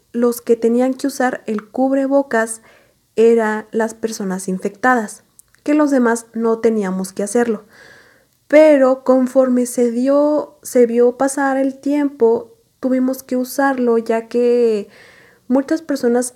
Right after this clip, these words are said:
no tienen, no tienen esa, esa forma cuando estornudan o tosen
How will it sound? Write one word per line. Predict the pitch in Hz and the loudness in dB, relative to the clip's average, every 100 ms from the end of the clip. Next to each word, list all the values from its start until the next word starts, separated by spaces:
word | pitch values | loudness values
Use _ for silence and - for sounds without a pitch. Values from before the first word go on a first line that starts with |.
| - | -4
no | 254 269 | -2 -2
tienen, | 269 262 262 269 277 262 226 185 190 _ _ _ _ _ _ _ _ _ _ _ _ | -2 -2 0 0 0 0 -2 -4 -8 _ _ _ _ _ _ _ _ _ _ _ _
no | 247 269 | -2 2
tienen | 285 285 | 2 4
esa, | 285 294 285 277 254 226 - 214 - _ _ _ - | 2 0 0 2 0 -2 -6 -10 -16 _ _ _ -6
esa | 233 262 254 254 233 214 - _ _ _ | -4 -2 -2 -2 -4 -6 -12 _ _ _
forma | _ - 247 247 240 247 247 | _ 4 4 4 0 0 0
cuando | 226 214 208 | -2 -2 -4
estornudan | - 208 214 226 240 233 | -6 -4 0 2 2 2
o | 226 | -2
tosen | 226 262 262 233 | 0 0 2 -2